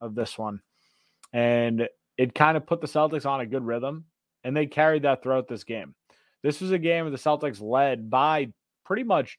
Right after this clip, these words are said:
double digits almost the entire game.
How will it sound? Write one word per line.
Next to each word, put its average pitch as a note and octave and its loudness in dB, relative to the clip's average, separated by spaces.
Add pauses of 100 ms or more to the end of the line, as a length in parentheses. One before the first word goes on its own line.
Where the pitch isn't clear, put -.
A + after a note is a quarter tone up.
double D3 0
digits C3 -4 (800)
almost G#3+ 8
the C4+ 2
entire G3 0
game. D#3 -6